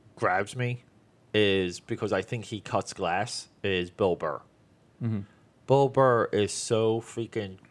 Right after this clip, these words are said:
Speaker 1: quick wit-, and, you know, and he's, he's a career comedian. Like, his,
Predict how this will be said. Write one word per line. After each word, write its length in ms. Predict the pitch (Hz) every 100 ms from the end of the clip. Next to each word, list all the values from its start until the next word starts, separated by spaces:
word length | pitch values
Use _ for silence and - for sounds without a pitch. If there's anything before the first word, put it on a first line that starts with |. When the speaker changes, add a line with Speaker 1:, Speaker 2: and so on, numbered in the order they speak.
| -
Speaker 1:
quick 300 | - 120 -
wit-, 200 | 127 -
and, 160 | 143
you 80 | 156
know, 80 | 160
and 160 | 117 120
he's, 380 | 143 151 131 -
he's 240 | 160 180
a 60 | 120
career 340 | 98 85 80
comedian. 320 | - 82 71
Like, 200 | 113 90
his, 380 | - 147 139